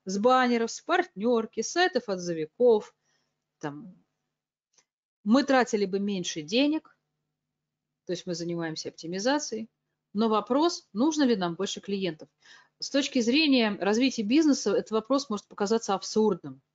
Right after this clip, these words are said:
Конечно, нам нужно больше. Но я щас попробую с-, э, обратить ваш взор к детскому советскому мультику, который называется «Золотая антилопа».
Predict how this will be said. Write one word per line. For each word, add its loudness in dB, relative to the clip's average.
Конечно, 0
нам 0
нужно 0
больше. 2
Но 0
я 4
щас -2
попробую 0
с-, -10
э, -4
обратить 0
ваш -2
взор 0
к -2
детскому -2
советскому -2
мультику, 2
который 0
называется 0
«Золотая 2
антилопа». -8